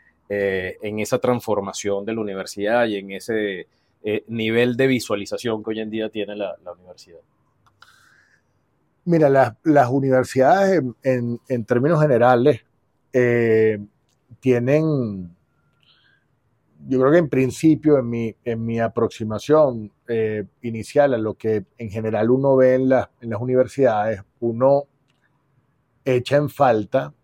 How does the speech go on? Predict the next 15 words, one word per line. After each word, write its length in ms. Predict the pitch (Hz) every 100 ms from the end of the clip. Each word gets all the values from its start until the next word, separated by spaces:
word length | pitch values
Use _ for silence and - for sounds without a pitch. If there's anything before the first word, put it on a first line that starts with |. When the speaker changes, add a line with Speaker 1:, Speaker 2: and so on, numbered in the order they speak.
| _ _ _ _ _
Speaker 2:
eh, 800 | - 123 117 113 110 110 107 101 95 95 92 _ _ _ _ _ _ _ _ _ _ _ _ _ _ _ _ -
eh, 480 | 123 113 110 110 -
un-, 240 | 127 113 - _ _ _ _
unas 260 | 123 143 147
miradas, 580 | 151 123 120 123 139
digamos, 640 | 127 117 110 117 135 131 135
de 160 | 120 110
más 540 | 107 113 113 110 98 - _
largo 360 | 123 120 120 127
plazo, 640 | 135 127 107 - 117 107 98
visiones 580 | 104 110 - 107 110 135
estratégicas 880 | - 117 - 107 104 127 135 127 - _ _ _ _ _ _
muy, 360 | 123 113 110 110
muy 300 | 110 110 101
consolidadas, 1080 | 131 127 - 113 98 107 113 117 127 123